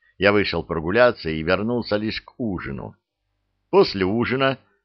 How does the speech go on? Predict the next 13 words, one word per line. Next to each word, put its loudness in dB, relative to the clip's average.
я 8
сходил -4
в -18
кино 0
и -6
в -4
начале 0
двенадцатого -2
вернулся -2
домой. -4
Вулф 2
потягивал 0
пиво 0